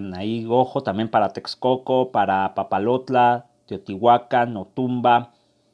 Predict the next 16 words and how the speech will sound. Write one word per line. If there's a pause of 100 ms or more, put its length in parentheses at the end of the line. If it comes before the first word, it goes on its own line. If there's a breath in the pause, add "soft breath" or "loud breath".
(240)
eh,
también,
este,
Tezoyuca, (580 soft breath)
también
en
la,
en
las
colindantes
como
Calpulalpan, (1080)
en
Tlaxcala,
en
Apizaco,